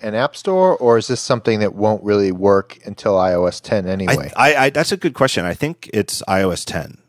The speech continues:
Speaker 2: I think
Speaker 1: Okay.
Speaker 2: they're launching a
Speaker 1: So they
Speaker 2: beta.
Speaker 1: have time.
Speaker 2: Yeah, they said that they're launching a beta over summer. Um,
Speaker 1: And there are already subscription apps, and they'll get to take advantage of that new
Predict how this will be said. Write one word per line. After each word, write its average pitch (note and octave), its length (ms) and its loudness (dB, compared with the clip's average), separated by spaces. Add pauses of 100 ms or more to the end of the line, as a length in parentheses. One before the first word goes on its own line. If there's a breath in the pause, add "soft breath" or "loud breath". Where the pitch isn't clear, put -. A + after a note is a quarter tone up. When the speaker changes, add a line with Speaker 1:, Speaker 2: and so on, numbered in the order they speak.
(120)
Speaker 2:
I F#2 100 -6
think A2+ 180 0
Speaker 1:
Okay. G2+ 140 2
Speaker 2:
they're G2+ 80 4
launching A#2 360 4
a G2 80 0
Speaker 1:
So F#2 120 2
they D3+ 80 8
Speaker 2:
beta. D3+ 100 8
Speaker 1:
have C3 100 6
time. F#2+ 440 -4 (100)
Speaker 2:
Yeah, G#2 380 2
they G#2 100 -2
said E3 220 0
that F3+ 100 -2
they're C3+ 120 4
launching A#2+ 300 4
a F#2+ 60 -2
beta A#2 340 2
over F2 280 -4
summer. D#2+ 500 -4 (680 soft breath)
Um, D#2+ 520 -8 (380)
Speaker 1:
And C3 100 0
there D#3+ 80 8
are D3+ 560 8 (100)
already D3+ 540 4
subscription - 720 -8
apps, F2 360 -6
and G#2 100 -4
they'll A#2 140 4
get B2 180 0
to A#2+ 60 -12
take A2+ 220 -2
advantage G#2 480 0
of F2+ 120 -6
that F#2 200 0
new G2+ 440 0